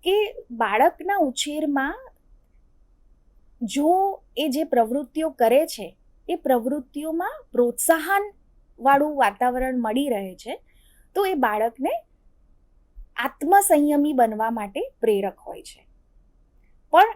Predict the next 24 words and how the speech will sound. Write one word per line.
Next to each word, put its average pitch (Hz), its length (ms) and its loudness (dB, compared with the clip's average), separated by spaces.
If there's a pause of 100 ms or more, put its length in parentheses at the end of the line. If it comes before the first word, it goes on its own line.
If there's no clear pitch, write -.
જો 262 260 -2
એવું 294 240 0
વાતાવરણ 254 500 0
નથી 247 360 -4
મળતું, 240 500 -6 (340)
તો 320 120 -2
બાળક 247 500 2
જે 247 240 -8
છે, 294 380 -8
એ, 349 380 -6 (380)
એનો 277 160 4
આત્મવિશ્વાસ 277 1080 -2 (100)
ક્યાંક 254 300 -2
ને 277 120 -4
ક્યાંક 269 300 -6 (280)
ઓછો 233 340 0
થાય 240 280 -4
છે 349 180 -8
અને 302 320 -2
એ 339 160 -4
કોઈ 302 180 -6
પણ 415 240 2 (520)
કાર્ય 277 400 0
કરવામાં 302 680 0